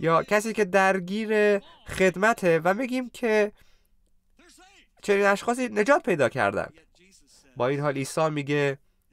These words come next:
در آیهٔ بعد: "هیچ کدوم نجات پیدا نکردن." چون نگاه کنید که در آیهٔ بعد چی میگه:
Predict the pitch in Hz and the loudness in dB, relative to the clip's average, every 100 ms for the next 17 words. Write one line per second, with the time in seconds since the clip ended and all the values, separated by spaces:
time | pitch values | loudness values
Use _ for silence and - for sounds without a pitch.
0 | _ _ _ _ 117 113 123 131 180 175 | _ _ _ _ -4 -2 0 0 0 0
1 | 233 170 - _ _ _ _ _ _ _ | 0 -2 -6 _ _ _ _ _ _ _
2 | _ _ _ _ _ _ _ _ _ _ | _ _ _ _ _ _ _ _ _ _
3 | _ 139 _ _ _ - 165 - 143 135 | _ _ _ _ _ -6 -6 -4 -4 -2
4 | 127 120 123 120 - 117 113 113 110 - | -2 -2 -2 -2 -4 -6 -4 -4 -4 -6
5 | 117 - 98 87 67 - - _ 165 _ | -8 -8 -10 -6 -8 -10 -20 _ _ _
6 | _ _ _ - 127 123 127 131 151 160 | _ _ _ -6 -4 -4 -4 -2 -2 -4
7 | 151 143 131 143 147 143 - 180 175 170 | -4 -2 0 0 0 -2 -2 -4 -2 0
8 | 180 | 0